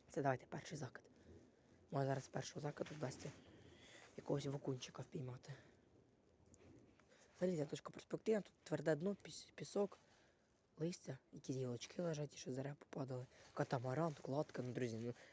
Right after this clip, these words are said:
відразу два, навіть три з гілками укриття для окунчика, тому, думаю, він тут має бути. Може, він ще не прокинувся?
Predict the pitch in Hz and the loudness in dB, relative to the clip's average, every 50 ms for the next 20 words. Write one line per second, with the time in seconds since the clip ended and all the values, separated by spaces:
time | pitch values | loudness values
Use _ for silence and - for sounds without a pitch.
0 | - - - 139 151 160 165 160 139 147 143 131 135 147 151 151 151 - - - | -8 -2 2 6 8 8 8 8 8 6 2 0 2 2 2 2 2 -2 -10 -20
1 | - - - - - - 151 147 147 - - 143 147 143 127 - - - 135 135 | -20 -20 -20 -20 -4 2 4 4 4 4 4 2 2 2 0 -2 -2 0 2 2
2 | 139 131 - 156 147 135 139 - - 110 - 139 131 - - 175 156 131 127 131 | 2 2 2 2 2 2 2 0 -2 0 0 0 0 4 4 4 4 4 2 0
3 | - - - 147 - - 131 120 - - - - 120 117 - 120 120 120 117 - | 0 0 0 -2 -2 -2 -6 -8 -8 -8 -8 -6 -2 0 0 0 0 -2 -4 -6
4 | - - - - - - - - - - 165 160 165 170 175 165 156 156 151 - | -10 -16 -20 -20 -20 -20 -20 -20 -12 -6 -4 -4 -2 0 2 2 2 2 0 -2
5 | 165 - - - - - - - - - - - - - - - - 139 139 143 | -8 -16 -16 -20 -20 -20 -20 -20 -20 -20 -20 -20 -20 -18 -6 -2 2 2 4 4
6 | 147 143 135 127 - - 123 135 - - - - - - - - _ _ _ _ | 4 2 0 -2 -4 -6 -8 -10 -12 -16 -20 -20 -20 -20 -20 -20 _ _ _ _
7 | _ _ - _ _ - - - - - - - - - - - - - - - | _ _ -20 _ _ -20 -20 -20 -20 -20 -20 -20 -20 -20 -20 -20 -20 -20 -20 -20
8 | - - - 143 135 147 151 143 - 160 151 151 - - 156 - - 208 196 151 | -20 -4 -2 2 4 4 4 4 2 0 0 0 0 -2 -4 -2 -2 -2 -2 -4
9 | - - - | -8 -12 -14